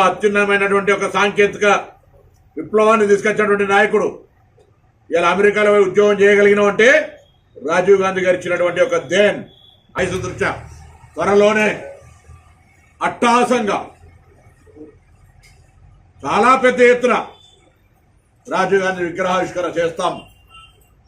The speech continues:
రాజీవ్ గాంధీ విగ్రహావిష్కరణ సెక్రటేరియట్ ముంగడ చేస్తాం. విగ్రహం ఇప్పటికే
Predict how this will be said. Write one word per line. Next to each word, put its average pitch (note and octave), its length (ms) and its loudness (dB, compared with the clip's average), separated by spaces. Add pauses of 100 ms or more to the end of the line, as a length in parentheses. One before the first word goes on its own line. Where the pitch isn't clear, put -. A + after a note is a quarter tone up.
(680)
రాజీవ్ F3 400 2
గాంధీ F#3 240 -2
విగ్రహావిష్కరణ F#3+ 640 0 (840)
సెక్రటేరియట్ G#3 680 0
ముంగడ G3+ 220 0 (120)
చేస్తాం. F#3 400 -2 (760)
విగ్రహం F#3+ 500 0
ఇప్పటికే G#3 380 0